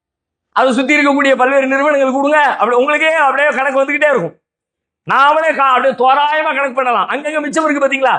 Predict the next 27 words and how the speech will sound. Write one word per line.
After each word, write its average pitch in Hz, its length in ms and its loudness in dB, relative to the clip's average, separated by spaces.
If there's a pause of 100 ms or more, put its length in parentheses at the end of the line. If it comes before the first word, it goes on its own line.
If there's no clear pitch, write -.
(260)
சின்ன 311 360 0
சந்து 294 220 0
மிச்சம் 269 280 2
இருக்கும். 196 220 0
என்னடா 311 280 2
சந்து 285 200 0
மிச்சம் 269 220 0
இருக்கு, 240 200 0 (840)
இங்க 285 240 0
எப்படா 311 320 2
தொப்பி 285 260 0
வந்தாரு 294 460 0
அப்படின்னு 285 320 -2
பார்த்தா, 233 280 0 (380)
இது 196 160 -4
எல்லாமே 302 460 0
தொப்பிக்குள்ளதாடா, 285 720 0 (160)
இடையில 269 340 0
அது 254 400 -2
மிச்சம் 294 260 -2
கிடக்கு, 226 280 0
அதா-, 220 280 0 (340)
சரி 277 260 0
போனா 285 300 2
போடுன்னு 277 320 -2
விட்டு 277 160 -2
வச்சிருக்காங்க 240 440 -2